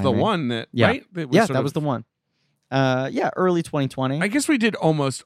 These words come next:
Speaker 1: no, no, we, yeah, we, 'cause we did, like, Babe Pig in the City and maybe Happy Feet two on, on Zoom. I'm trying to remember.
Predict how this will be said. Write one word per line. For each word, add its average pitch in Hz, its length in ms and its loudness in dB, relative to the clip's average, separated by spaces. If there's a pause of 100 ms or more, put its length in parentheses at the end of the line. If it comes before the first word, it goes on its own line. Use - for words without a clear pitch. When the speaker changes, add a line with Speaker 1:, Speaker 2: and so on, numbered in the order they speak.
(120)
Speaker 1:
no, 190 340 2
no, 240 200 2
we, 233 160 2
yeah, 277 160 0
we, 247 180 0
'cause 208 180 2
we 226 120 0
did, 233 160 0
like, 202 360 0 (420)
Babe 156 240 4
Pig 151 160 -2
in 143 100 0
the 131 80 -2
City 135 340 -2
and 104 360 -4 (260)
maybe 110 200 0
Happy 117 280 2
Feet 113 280 -2
two 123 240 2
on, 117 380 0
on 113 280 2
Zoom. 127 580 0
I'm 117 80 -4
trying 160 160 6
to 123 40 2
remember. 95 460 -2